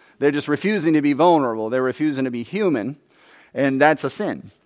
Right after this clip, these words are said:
Um, Jesus called men to preach, real men, not plastic, uh, men with sermons written by Chat G P T. No, there, it's real, real men. And so, uh, a faithful preacher is going to preach, and there's going to be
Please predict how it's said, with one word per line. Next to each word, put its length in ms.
Um, 480
Jesus 420
called 340
men 300
to 80
preach, 520
real 420
men, 380
not 200
plastic, 680
uh, 340
men 420
with 220
sermons 420
written 180
by 160
Chat 340
G 160
P 140
T. 300
No, 120
there, 320
it's 320
real, 560
real 220
men. 200
And 100
so, 280
uh, 200
a 80
faithful 440
preacher 380
is 100
going 180
to 80
preach, 440
and 160
there's 200
going 280
to 120
be 420